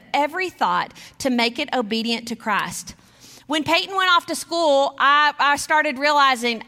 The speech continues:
I've got to, like, get my thought life under control. Because I'm having thoughts all the time like, "This child needs me," but actually, he really doesn't.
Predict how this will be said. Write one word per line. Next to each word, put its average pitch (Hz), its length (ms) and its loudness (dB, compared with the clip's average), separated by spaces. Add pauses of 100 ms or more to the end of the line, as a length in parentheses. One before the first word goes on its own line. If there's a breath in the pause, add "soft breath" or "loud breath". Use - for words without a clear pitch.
I've 359 260 0
got 285 300 2
to, 294 100 -8
like, 202 320 0
get 277 260 -2
my 233 180 -2
thought 285 380 4
life 226 360 2
under 254 240 0
control. 240 720 -4 (460 loud breath)
Because 285 380 2
I'm 339 240 2
having 381 320 0
thoughts 320 380 4
all 294 160 4
the 285 100 -2
time 311 400 0
like, 240 200 -2
"This 311 260 -4
child 330 360 0
needs 302 380 -4
me," 233 160 -2
but 247 260 -4
actually, 277 560 -2 (240 loud breath)
he 370 200 0
really 403 400 0
doesn't. 262 640 0